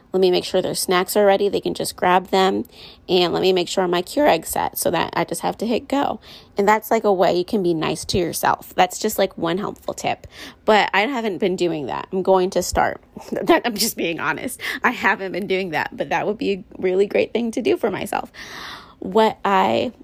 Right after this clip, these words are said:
or even ask my husband to do it for me. Like, "Hey, I'm going upstairs to bed. Could you do this for me?" I might, you know, sneak that in there.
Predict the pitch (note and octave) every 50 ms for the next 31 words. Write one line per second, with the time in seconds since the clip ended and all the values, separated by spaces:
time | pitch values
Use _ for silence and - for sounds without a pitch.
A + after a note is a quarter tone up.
0 | - - G#3 G#3+ G#3+ A#3 A3+ A3+ A3 F#3 G3 - - E3+ F3 F3+ F#3 A3 - F3
1 | D3 G2 - - - - - - - D3+ - - C#2+ C2+ D#3+ - - - F4+ F4+
2 | F4 E4 D#4+ - C#4+ B3+ D4 D4 C#4 A3+ - - - C#4+ C#4 C4+ B3+ - C4 -
3 | C#4+ C4+ C4 B3+ - - G#3 A#3+ A#3 A3 A3+ A#3+ A#3 C#4+ C4+ - - - D4 C4
4 | C4+ C4+ D4+ D#4+ - - - - - - - - G3 G3 G3 F#3 - - - -
5 | G#3+ G3 F3 E3+ F3+ - - G3+ G3 F3+ - F#3+ F#3 C#4 B3+ G3+ - - - -
6 | - A#3